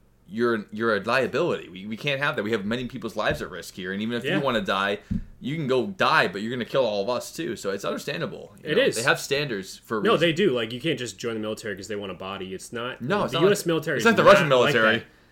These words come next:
Speaker 2: that. <laughs> It's not. It's also not. I was just with people in the I D F when I was in, I was in Israel a couple weeks ago. And, um,
Speaker 1: Israeli Defense
Speaker 2: and
Speaker 1: Force?
Speaker 2: yes, and
Speaker 1: For the listeners.
Speaker 2: and I was talking to them, and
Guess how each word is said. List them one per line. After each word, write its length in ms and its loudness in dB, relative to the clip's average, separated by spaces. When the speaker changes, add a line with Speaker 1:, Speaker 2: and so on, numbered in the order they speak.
Speaker 2:
that. 440 2
<laughs> 100 -16
It's 140 -4
not. 180 6
It's 140 2
also 240 2
not. 280 2
I 60 -2
was 140 2
just 180 -4
with 300 -2
people 260 -4
in 60 -2
the 100 -4
I 100 -2
D 160 -6
F 280 -8
when 120 -6
I 40 -2
was 180 -6
in, 140 -10
I 40 -8
was 140 -8
in 60 -8
Israel 300 -8
a 20 -8
couple 220 -8
weeks 140 -10
ago. 220 -8
And, 220 -4
um, 40 4
Speaker 1:
Israeli 320 2
Defense 380 -8
Speaker 2:
and 100 2
Speaker 1:
Force? 260 -4
Speaker 2:
yes, 360 -10
and 320 -4
Speaker 1:
For 120 2
the 200 0
listeners. 460 -8
Speaker 2:
and 120 -2
I 80 0
was 120 -2
talking 300 -6
to 60 -6
them, 240 -6
and 340 -10